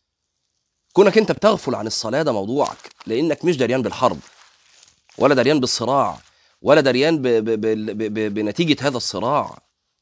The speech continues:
نتيجة الصراع إيه يا جماعة؟ كسبت دخلت جنة، خسرت دخلت نار. هي دي نت-، نتيجة الصراع باختصار، من غير بقى ما نقعد نشرح كتير. في صراع داير، في حرب دايرة بينك وبين الشيطان.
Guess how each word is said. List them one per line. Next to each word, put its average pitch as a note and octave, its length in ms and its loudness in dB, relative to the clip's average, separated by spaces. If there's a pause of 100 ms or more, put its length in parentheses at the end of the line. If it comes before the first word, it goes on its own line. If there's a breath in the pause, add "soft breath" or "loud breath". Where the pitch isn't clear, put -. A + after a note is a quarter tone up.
(120)
نتيجة C#3+ 260 -4
الصراع C3 280 0
إيه B2 80 0
يا B2+ 60 0
جماعة؟ A#2 340 -2 (480)
كسبت C#3 340 -2
دخلت D#3 280 0
جنة، E3+ 240 0
خسرت D#3+ 260 -4
دخلت B2 260 -4
نار. B2+ 300 -2 (2500)
هي D3 180 4
دي D#3 80 2
نت-، D3+ 300 -4
نتيجة A#2 340 -4
الصراع A2 560 -6 (340)
باختصار، A2+ 520 0 (840)
من F#2 100 -6
غير B2+ 140 2
بقى C#3 120 4
ما B2+ 80 2
نقعد C3+ 160 2
نشرح B2 520 -2
كتير. B2+ 500 -6 (840)
في F#3+ 100 0
صراع F#3 280 2
داير، D3 540 0 (160)
في - 160 -6
حرب E3 300 2
دايرة D3 260 2
بينك D#3 200 -4
وبين A2+ 120 -6
الشيطان. A2 440 -8